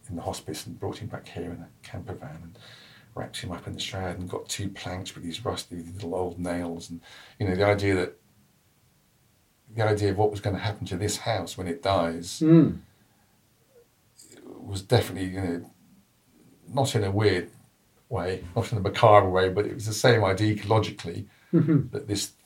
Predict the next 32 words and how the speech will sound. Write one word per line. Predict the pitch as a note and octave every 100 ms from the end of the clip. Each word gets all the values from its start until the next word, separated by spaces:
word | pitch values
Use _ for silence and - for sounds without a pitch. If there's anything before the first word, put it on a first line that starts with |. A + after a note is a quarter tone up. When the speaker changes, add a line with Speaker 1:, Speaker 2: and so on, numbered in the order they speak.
| -
Speaker 1:
thing | A2+ G2
we | F#2
were | F#2+
burying | F#2+ G#2 F#2+ F2
him | E2 F2
in, | F2 F2 F2+ - - - _ _ _ -
um, | F2 F2 F2 F2 - _ _ -
and | F#2+
he |
was | F#2
buried | F#2+ F2+ E2+
in | E2
the |
forest, | - F2+ F2 E2+ -
you | F2
know, | E2
in, | D#2+ E2 -
in | F2
a, | - -
one | E2+
of |
those | E2 E2+ - _ -
green | E2+ E2+ D#2 - _ _ _ -
burial | D#2+ E2
sites, | - - G#2 - - - - - _ _ _ _ -
um, | E2+ E2+ E2 -
that | -
he | G2+
would | G2
just | - F#2+
melt | F2+ E2 E2 E2
and | D#2